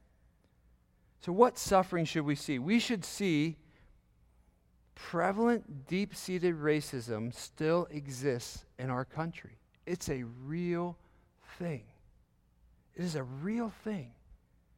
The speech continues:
Real people really are suffering. We're gonna talk about that more in a moment. Poverty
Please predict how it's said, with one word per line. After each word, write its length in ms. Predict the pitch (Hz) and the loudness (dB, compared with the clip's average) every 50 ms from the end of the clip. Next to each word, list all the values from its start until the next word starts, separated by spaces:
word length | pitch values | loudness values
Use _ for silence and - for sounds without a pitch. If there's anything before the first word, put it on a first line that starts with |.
| _ _ _ _ _ _ _ - | _ _ _ _ _ _ _ -8
Real 280 | 147 175 220 233 240 233 | -2 2 2 4 4 2
people 640 | 233 - - 208 190 180 - - 117 101 98 98 - _ _ _ _ _ _ _ _ _ _ _ _ _ _ _ _ - | 2 0 -2 -2 -2 -2 -4 -6 -8 -8 -8 -14 -20 _ _ _ _ _ _ _ _ _ _ _ _ _ _ _ _ -12
really 380 | 123 135 160 180 180 170 160 151 | -8 -4 -2 -2 0 0 0 0
are 100 | 143 131 | -2 -2
suffering. 520 | - - 139 110 110 - - 110 113 113 - _ _ _ _ _ - | -4 -4 -6 -6 -6 -8 -16 -20 -20 -20 -20 _ _ _ _ _ -8
We're 120 | 120 127 | -4 -4
gonna 80 | 123 117 | -4 -2
talk 260 | - 156 147 139 131 | 2 2 2 2 4
about 220 | 135 135 120 - | 4 2 4 4
that 220 | 135 123 117 - - _ - | 2 0 0 -2 -6 _ -6
more 220 | 131 127 123 117 | -2 0 0 0
in 80 | 117 113 | 0 0
a 40 | 113 | -2
moment. 360 | 110 110 113 107 104 107 - _ _ _ _ _ _ _ _ _ _ _ _ _ _ _ _ _ _ _ _ _ _ _ _ _ _ _ _ _ _ _ _ _ - - - - _ - | -2 -4 -6 -8 -10 -14 -18 _ _ _ _ _ _ _ _ _ _ _ _ _ _ _ _ _ _ _ _ _ _ _ _ _ _ _ _ _ _ _ _ _ -20 -20 -20 -20 _ -10
Poverty 600 | - - - 190 196 190 165 151 123 110 101 - | -2 4 8 8 8 8 8 4 2 0 -4 -10